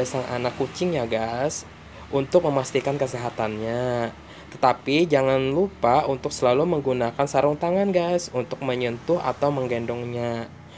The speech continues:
Anak kucing yang tengah sakit memang kebanyakan akan terabaikan oleh induknya, guys.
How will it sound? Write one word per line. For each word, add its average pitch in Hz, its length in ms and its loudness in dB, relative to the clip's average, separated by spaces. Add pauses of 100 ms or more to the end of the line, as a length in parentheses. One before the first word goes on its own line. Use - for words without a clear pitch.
(180)
Anak 175 320 4
kucing 214 320 2
yang 190 80 -6
tengah 139 240 -2
sakit 127 640 -2
memang 131 320 -2
kebanyakan 123 640 -4
akan 131 320 -6
terabaikan 127 720 -4
oleh 120 240 -2
induknya, 123 560 -6
guys. 120 640 -6